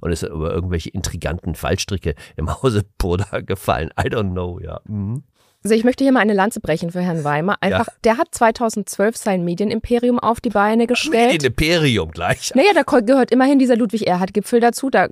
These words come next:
Speaker 2: kommt das Who's Who der Politik nächste Woche wieder am Tegernsee.
Speaker 1: Das stimmt.
Speaker 2: Und ich fand ehrlich gesagt das auch nicht gut recherchiert von der F A Z, denn in dieser Weimar Media Group
Speaker 1: Ja.
Speaker 2: gibt's beispielsweise diesen Science Award.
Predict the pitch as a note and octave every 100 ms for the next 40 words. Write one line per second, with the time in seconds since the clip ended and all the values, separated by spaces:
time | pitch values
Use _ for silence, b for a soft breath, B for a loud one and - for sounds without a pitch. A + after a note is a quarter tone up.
0 | - - G#3+ G3+ - A3+ G#3+ - A3 G3+
1 | G3 F#3 E3+ - A#3+ - G#3 - - D#3
2 | D#3 E3+ E3 D3+ D#3 F3 E3 E3+ F#3 B3
3 | A#2+ D#3+ - - - A#3 A#3 - A3 -
4 | C#3 A#3+ E4 C#4+ D4 A#3+ - E3 E4 -
5 | A3+ - G3+ G3+ F#3+ G#3+ F#3+ - F3+ D#3+
6 | - D#3+ - C4+ - - F3+ F#3+ F3 F3+
7 | E3 D#3+ F#3+ E3+ F3+ G3+ C#4 C4 F#3+ G3
8 | A3 - - F#3 - A3 G3+ G3+ G3+ G3
9 | F3 D#3+ - F3 G#3 C#4 - D#3 C#3+ D3+
10 | A3